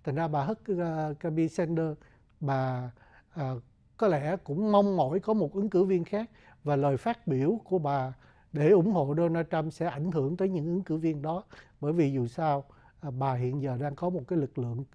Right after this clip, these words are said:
cử tri của, à, khối bảo thủ ủng hộ bà rất mạnh, và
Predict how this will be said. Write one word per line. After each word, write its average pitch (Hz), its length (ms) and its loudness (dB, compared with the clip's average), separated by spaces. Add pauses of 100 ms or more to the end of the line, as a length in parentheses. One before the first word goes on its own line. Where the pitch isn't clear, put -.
(480)
cử 143 220 0
tri 147 280 4 (180)
của, 139 400 -4 (180)
à, 151 100 -10 (220)
khối 175 160 0
bảo 139 200 -2
thủ 147 360 -4 (340)
ủng 165 200 -2
hộ 135 240 -2
bà 135 180 -2
rất 151 260 -6
mạnh, 131 280 -2 (440)
và 131 140 -4